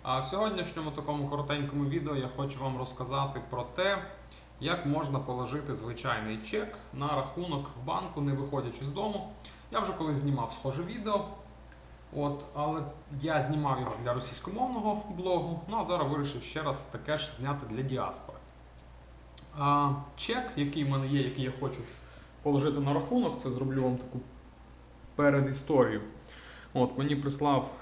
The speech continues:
техаський Atmos Energy, це наш, якщо я не помиляюсь, це компанія, яка нам газ, а, в хату постачала. От, шістдесят вісім доларів дев'яносто шість центів вони нам прислали.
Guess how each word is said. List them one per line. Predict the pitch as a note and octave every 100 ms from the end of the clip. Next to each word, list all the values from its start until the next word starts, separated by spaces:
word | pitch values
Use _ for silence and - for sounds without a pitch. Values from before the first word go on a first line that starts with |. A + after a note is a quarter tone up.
| -
техаський | C#3 C#3+ C#3 C3 - B2
Atmos | C#3 C3+ B2+ B2+ F3+ G3+
Energy, | G3 D3+ D#3 E3 C3+ -
це | - C#3
наш, | C#3+ C#3+ C#3+
якщо | B2+ - F3+
я |
не | C#3+
помиляюсь, | C#3 B2+ C3+ C#3+ B2 -
це | -
компанія, | A#2 A#2 D3 D3 B2
яка | A2+ C3+
нам | B2 G#2+ A2
газ, | G#2 G2+ - - - - - - - - - - - -
а, | A#2 A2 A2 G#2+
в | - -
хату | A#2 G#2+ A2 - - - - - - - -
постачала. | A#2+ - A#2+ A2 B2+ G#2+ G#2+ G#2 C3+
От, | G#2+ - -
шістдесят | - B2+ C3 C3 C#3 C#3
вісім | C#3 C#3 C3
доларів | F3 F#3 C#3+ B2
дев'яносто | B2+ B2 B2 B2
шість | B2+ C3
центів | - A#3 G#3+
вони | E3
нам | D#3 C#3+
прислали. | C#3+ C#3+ C#3 B2+